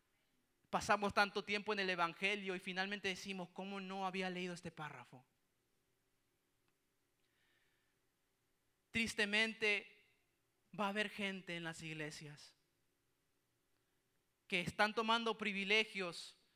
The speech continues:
pero con pecados ocultos. Todos acá tenemos una debilidad. Gloria a Dios, tenemos, como se le dice, un talón de Aquiles.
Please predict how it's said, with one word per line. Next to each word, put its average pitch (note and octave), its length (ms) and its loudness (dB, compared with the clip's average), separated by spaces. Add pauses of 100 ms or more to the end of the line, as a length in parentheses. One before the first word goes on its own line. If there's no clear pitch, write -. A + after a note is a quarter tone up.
(460)
pero F3 240 -2
con E3 160 -6
pecados E3+ 600 0
ocultos. C#3 680 -14 (2000)
Todos A#3 300 6
acá G#3 260 6
tenemos F#3+ 460 -2
una E3 220 -4
debilidad. C3 560 -8 (2250)
Gloria G#3+ 180 4
a G3+ 40 4
Dios, G#3 180 0
tenemos, G#3+ 380 2
como G3 200 0
se G3 140 -2
le G3 80 2
dice, G3+ 180 0
un G3+ 120 -4
talón F#3+ 320 4
de F#3 60 4
Aquiles. D3+ 560 -4